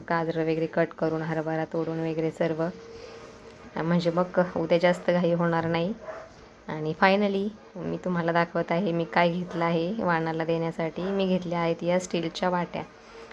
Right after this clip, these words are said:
छान उपयोगी पण आहेत आणि, अ, म्हणजे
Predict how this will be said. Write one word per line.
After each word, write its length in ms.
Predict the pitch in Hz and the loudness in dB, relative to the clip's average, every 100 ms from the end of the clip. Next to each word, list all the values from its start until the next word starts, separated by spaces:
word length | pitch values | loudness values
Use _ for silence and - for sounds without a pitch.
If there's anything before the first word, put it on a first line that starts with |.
| - - | -6 4
छान 200 | 180 185 | 4 6
उपयोगी 400 | 190 202 190 196 | 2 0 0 2
पण 220 | 202 202 | 4 4
आहेत 280 | 196 185 208 - - | 4 4 0 -6 -8
आणि, 440 | - 160 165 165 | -4 -4 -2 -2
अ, 80 | 165 165 165 170 - - - - - | 0 0 0 -2 -6 -16 -16 -16 -6
म्हणजे 300 | 160 165 - | -2 0 -2